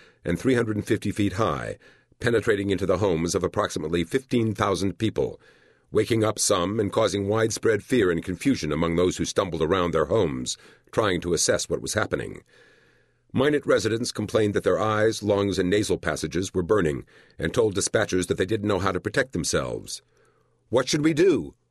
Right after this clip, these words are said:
one resident asked his wife as she spoke with the operator. She repeated the question.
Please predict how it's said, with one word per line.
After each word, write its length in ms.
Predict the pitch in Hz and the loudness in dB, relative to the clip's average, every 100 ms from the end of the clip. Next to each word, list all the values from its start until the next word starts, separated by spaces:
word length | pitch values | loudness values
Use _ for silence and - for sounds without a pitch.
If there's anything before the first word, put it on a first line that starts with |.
| _ | _
one 240 | 76 90 85 | -4 0 2
resident 360 | 82 80 69 | 0 -2 -4
asked 300 | 71 82 - | -2 -4 -4
his 160 | 76 - | -10 -2
wife 260 | 87 - | -2 -2
as 80 | - | -6
she 120 | - | -6
spoke 320 | - - 95 - | -2 0 -2 -2
with 80 | |
the 100 | - | -2
operator. 560 | 82 78 71 60 55 - _ _ _ | -2 0 -2 -4 -6 -10 _ _ _
She 180 | - - | -6 0
repeated 420 | 101 101 151 101 | 0 0 0 -2
the 80 | 69 | -4
question. 540 | 82 69 - - - | -4 -4 -4 -10 -10